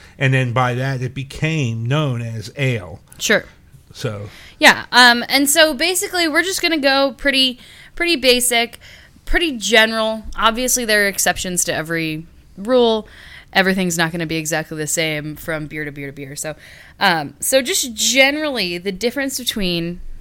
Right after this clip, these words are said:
Speaker 2: ales and lagers. Ales, um, are the kind of the most commonly found classification of beer in craft breweries 'cause they're easier to make. Um, the difference kinda comes down to the yeast. There's ale yeast and there's lager yeast.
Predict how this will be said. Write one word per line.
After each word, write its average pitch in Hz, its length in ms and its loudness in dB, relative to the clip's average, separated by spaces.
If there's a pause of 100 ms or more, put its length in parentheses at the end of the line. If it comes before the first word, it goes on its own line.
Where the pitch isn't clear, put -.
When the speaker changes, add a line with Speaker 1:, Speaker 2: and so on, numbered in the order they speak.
(300)
Speaker 2:
ales 156 360 0
and 160 220 -6
lagers. - 420 -14 (1500)
Ales, 330 520 4
um, 269 320 8
are 226 240 4
the 220 380 2
kind 208 320 -6
of 180 180 -4
the 196 80 2
most 196 260 2
commonly 196 560 2
found 175 560 0
classification 170 680 0
of 170 100 -6
beer 170 260 2
in 165 420 -6
craft 160 300 -6
breweries 226 300 -2
'cause 214 160 -8
they're 220 120 -2
easier 196 360 -6
to 185 80 -6
make. 165 400 -10 (520)
Um, 220 340 4
the 208 160 -2
difference 294 500 -2
kinda 269 280 -2
comes 254 340 -2
down 214 360 2
to 240 200 -4
the 254 80 -6
yeast. 190 500 -6
There's 196 240 -2
ale 269 280 -2
yeast 294 280 -2
and 254 100 -6
there's 233 180 -6
lager 175 280 -6
yeast. - 380 -10